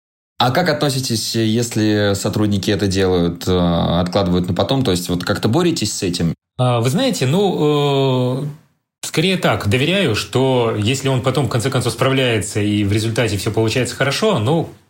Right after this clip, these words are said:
Speaker 2: значит, такой у него способ. Если он в конце концов, ну, э, задачу так и не делает, ну, и, и регулярно это происходит, тогда, ну, с этим надо что-то делать, видимо. А, либо, если совсем уже не-, неизлечимо, может быть, там, менять у него роль или как-то совсем расставаться, если это, ну, ш-,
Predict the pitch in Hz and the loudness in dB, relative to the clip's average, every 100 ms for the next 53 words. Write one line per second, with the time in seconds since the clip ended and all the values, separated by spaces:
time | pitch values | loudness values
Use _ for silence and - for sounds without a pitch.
0 | _ _ _ _ _ - - _ - 101 | _ _ _ _ _ -14 -14 _ -2 0
1 | - 127 - - 107 135 123 117 113 - | 0 -2 -4 -4 0 2 2 0 0 0
2 | 113 - 92 107 131 131 131 135 135 120 | -2 -2 -4 0 -2 0 0 0 0 -2
3 | 139 131 120 135 127 120 120 104 104 113 | -2 -2 0 0 -2 0 0 0 -4 -10
4 | 107 98 98 98 98 92 95 123 - - | -4 -2 0 0 0 0 0 0 0 -2
5 | 123 120 120 175 202 113 98 - 98 117 | 0 0 2 2 2 2 -2 -2 -2 0
6 | 107 98 120 120 117 127 117 101 98 95 | 0 0 0 0 2 2 2 0 -2 0
7 | 101 - 107 90 87 90 95 139 147 139 | 0 0 -2 -2 -2 -2 0 0 0 -2
8 | 139 139 135 151 147 110 110 104 - 90 | -2 -2 -2 0 0 0 0 -2 -4 -4
9 | 95 101 101 92 - - - - - _ | -2 0 -2 -2 -8 -20 -20 -20 -20 _
10 | _ _ _ - 98 92 92 92 90 110 | _ _ _ -4 0 2 0 0 2 2
11 | 104 104 101 - - - 165 139 113 107 | 2 2 0 0 -2 0 0 0 0 0
12 | 110 104 107 - 98 87 104 110 113 107 | 2 2 0 0 0 0 0 0 0 0
13 | 101 110 110 113 104 104 123 143 101 90 | 0 0 0 0 0 2 2 2 0 0
14 | 92 - 98 123 113 - 104 101 95 - | -4 -4 -2 0 -2 -2 0 0 -2 -2
15 | 87 90 98 95 95 92 92 - | -4 -2 -4 -4 -2 -2 -2 -4